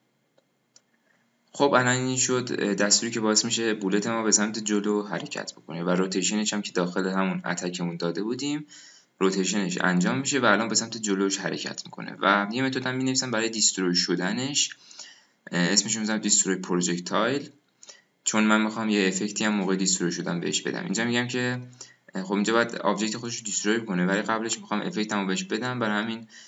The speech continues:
اینجا از افکتم استفاده می‌کنم، پابلیک گیم آبجکت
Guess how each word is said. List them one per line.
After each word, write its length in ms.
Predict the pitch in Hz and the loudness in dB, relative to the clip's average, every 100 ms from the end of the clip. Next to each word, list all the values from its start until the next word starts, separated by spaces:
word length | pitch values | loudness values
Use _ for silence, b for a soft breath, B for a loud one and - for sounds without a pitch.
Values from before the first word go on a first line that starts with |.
| B - | B -6
اینجا 420 | 92 98 98 92 | 2 6 6 4
از 360 | - - 90 90 | 0 0 0 0
افکتم 320 | 92 98 92 | -2 -2 2
استفاده 420 | 90 - 90 104 | 2 2 0 -2
می‌کنم، 300 | 120 131 127 | -2 -2 -4
پابلیک 400 | - 90 92 90 | -6 -4 -4 -2
گیم 240 | 92 92 | -2 0
آبجکت 720 | 90 90 101 101 - 117 117 | -2 -2 -4 -4 -2 -2 -2